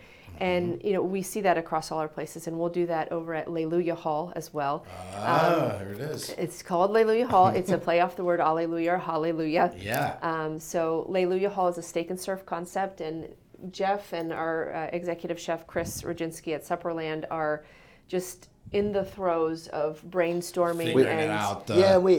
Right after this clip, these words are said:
Speaker 1: what does, you know, what does that mean, you
Speaker 2: Mm-hmm.
Speaker 1: know?
Speaker 2: Yeah.
Speaker 1: And we've got some buckets in there. You know, we know,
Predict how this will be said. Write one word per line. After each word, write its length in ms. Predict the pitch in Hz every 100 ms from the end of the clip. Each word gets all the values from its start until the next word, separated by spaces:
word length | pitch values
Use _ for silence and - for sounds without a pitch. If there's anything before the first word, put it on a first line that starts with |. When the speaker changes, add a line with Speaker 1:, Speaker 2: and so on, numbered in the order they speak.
| -
Speaker 1:
what 200 | 202 214 233
does, 220 | 214 -
you 220 | 165 220
know, 80 | 202
what 160 | 202 226
does 100 | 220
that 160 | 226
mean, 220 | 233 240 233
you 60 | 123
Speaker 2:
Mm-hmm. 140 | 123
Speaker 1:
know? 200 | - - - -
Speaker 2:
Yeah. 240 | 110 110 -
Speaker 1:
And 200 | 185 175
we've 140 | 208 208
got 180 | 214
some 360 | - 202 190 175 - - - 208
buckets 500 | 254 - 190 - -
in 160 | 160
there. 180 | 151 143
You 100 | 170
know, 120 | 165
we 120 | 165 170
know, 280 | 170 175